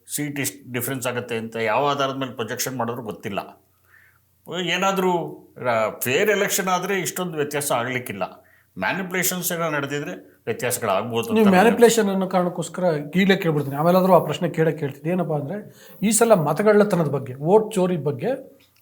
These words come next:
Speaker 2: ಬಹಳ ಚರ್ಚೆ ಆಯ್ತು. ಚುನಾವಣಾ ದಿನಾಂಕ ಘೋಷಣೆ ಆಗಿನ ಮೊದಲೇನೆ ಅಲ್ಲಿ ಬಹಳ ದೊಡ್ಡ ಮಟ್ಟದಲ್ಲಿ ಚರ್ಚೆ ಆಯ್ತು. ಅದು ಚುನಾವಣೆ ಮೇಲೆ ಪರಿಣಾಮ ಬೀರಿರುತ್ತೆ ಅಂತ ಅನ್ಸುತ್ತಾ ನಿಮ್ಗೆ?
Speaker 1: ಅಲ್ಲ, ಅದನ್ನ, ಅದ್-, ರ-, ಕಾಂಗ್ರೆಸ್ನ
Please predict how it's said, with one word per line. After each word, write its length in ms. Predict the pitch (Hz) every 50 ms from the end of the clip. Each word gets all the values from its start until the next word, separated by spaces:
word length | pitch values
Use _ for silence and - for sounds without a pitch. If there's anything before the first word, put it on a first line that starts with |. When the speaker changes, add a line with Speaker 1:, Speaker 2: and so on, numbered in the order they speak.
| 143 127
Speaker 2:
ಬಹಳ 200 | 151 185 233 269
ಚರ್ಚೆ 360 | 254 - 220 - - - 185
ಆಯ್ತು. 380 | 165 143 - - - - _ _ _ _ _ _ -
ಚುನಾವಣಾ 500 | - 160 170 180 196 196 196 202 202 202
ದಿನಾಂಕ 380 | 175 185 180 190 190 196 190 202
ಘೋಷಣೆ 420 | 175 151 160 180 180 - 202 196
ಆಗಿನ 340 | 185 185 180 185 190 180 190
ಮೊದಲೇನೆ 540 | 180 165 139 139 151 151 165 196 208 220 214
ಅಲ್ಲಿ 140 | 208 208 190
ಬಹಳ 280 | 165 175 165 175 196 185 170 151 135 - - - - - _ _ _ 139
ದೊಡ್ಡ 200 | 160 180 185 220
ಮಟ್ಟದಲ್ಲಿ 380 | 220 214 - 160 165 185 202 220
ಚರ್ಚೆ 340 | - 175 156 - - -
ಆಯ್ತು. 420 | 143 127 - - - - _ _ _ _ - - _ _ _ _ _ _ _ -
ಅದು 540 | 160 196 220 269 262 240 - - - - - - _ _ _ _ -
ಚುನಾವಣೆ 380 | - 180 196 202 202 196 196 196
ಮೇಲೆ 260 | 185 180 180 185 185
ಪರಿಣಾಮ 440 | 160 175 165 165 170 180 175 175 170
ಬೀರಿರುತ್ತೆ 560 | 151 139 160 160 165 170 160 156 160 - 160
ಅಂತ 180 | 156 147 151 151
ಅನ್ಸುತ್ತಾ 400 | 143 143 147 - 156 143 - 135
ನಿಮ್ಗೆ? 500 | 135 127 127 123 127 127 131 131 131 - - - - - - -
Speaker 1:
ಅಲ್ಲ, 280 | 160 170 160 123 98 101
ಅದನ್ನ, 320 | 107 110 - 170 175 185
ಅದ್-, 1000 | 180 175 - 185 185 170 139 - - - - 127 127 123 117 117 - - 127 131 123
ರ-, 320 | 123 123 123 123 123 123 -
ಕಾಂಗ್ರೆಸ್ನ 480 | - 143 151 151 160 156 143 147 -